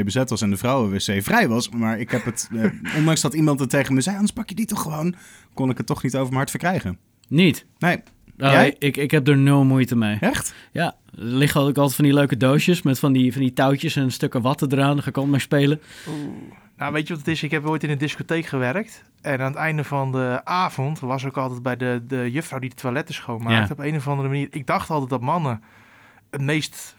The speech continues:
Speaker 2: ranzig waren, omdat ze staan soms zonder handen, laat maar zeggen.
Speaker 1: Mhm.
Speaker 2: Maar het damestoilet, dat overtreft echt de herentoilet. Dus bij die gedachte denk ik altijd
Speaker 3: Oh.
Speaker 2: van, "Nou, dan, eh, blijf ik maar bij de herentoilet staan, eh."
Speaker 1: <laughs> Oké, oké, oké.
Speaker 3: Oké.
Speaker 2: Misschien is too much information
Speaker 3: Ja.
Speaker 2: voor de show, maar,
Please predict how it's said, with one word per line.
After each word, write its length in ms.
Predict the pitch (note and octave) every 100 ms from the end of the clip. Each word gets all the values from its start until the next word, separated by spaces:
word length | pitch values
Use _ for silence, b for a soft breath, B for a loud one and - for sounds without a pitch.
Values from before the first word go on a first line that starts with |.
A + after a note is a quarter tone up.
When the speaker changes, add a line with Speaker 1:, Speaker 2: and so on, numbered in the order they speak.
| -
Speaker 2:
ranzig 380 | C#3 D#3+ F3+ C#3
waren, 240 | C3+ B2+
omdat 180 | B2+ B2+
ze 80 | -
staan 320 | - C3+ B2
soms 240 | C3+ C3
zonder 240 | - C#3+ A#2+
handen, 280 | C3+ E3 E3+
laat 140 | E3
maar 120 | E3
zeggen. 300 | E3 D#3+ - A3
Speaker 1:
Mhm. 200 | C3 G#3+ B B B B
Speaker 2:
Maar 160 | C3
het 100 | B2
damestoilet, 720 | C3 G3+ G3+ - C#3+ B2 B2+
dat 120 | C#3 C#3
overtreft 560 | D3 A2+ - C#3+ C3
echt 240 | - F#3+ -
de 60 |
herentoilet. 760 | C3 F3 B2 - A#2+ A#2 A#2 -
Dus 240 | C3 - B2+
bij 220 | C3+ B2
die 160 | D#3
gedachte 440 | D#3 B2+ E3+ G3+ F3
denk 200 | F3 F#3
ik 80 | G#3+
altijd 220 | B3+ D3
Speaker 3:
Oh. 60 | E3
Speaker 2:
van, 120 | E3
"Nou, 260 | F3 G#3
dan, 280 | D3 C#3 C#3
eh, 140 | C#3+ C#3+ - B B -
blijf 260 | D#3 F#3+ F#3+
ik 60 |
maar 180 | F#3+ F#3+
bij 160 | F#3+ F#3
de 80 |
herentoilet 640 | D#3+ G3+ A3 F3+ C#3 C3 B2
staan, 380 | - A#2+ - A2
eh." 180 | A2+ F#4
Speaker 1:
<laughs> 440 | G#2 F#4 - C4
Oké, 380 | A3 - F#3+ C#3
oké, 300 | C#3+ E3 C3 C#3
oké. 180 | C#3 D#3+
Speaker 3:
Oké. 100 | D#3
Speaker 2:
Misschien 220 | F#3+ E3+
is 120 | F3 F3
too 160 | A#3+
much 260 | A3+ G3+ F3+
information 540 | G3+ G3+ G3+ G#3+ G#3+
Speaker 3:
Ja. 100 | F#3
Speaker 2:
voor 80 | G3+
de 60 | D3+
show, 340 | G#3 C4 C#4+
maar, 240 | G#3+ F3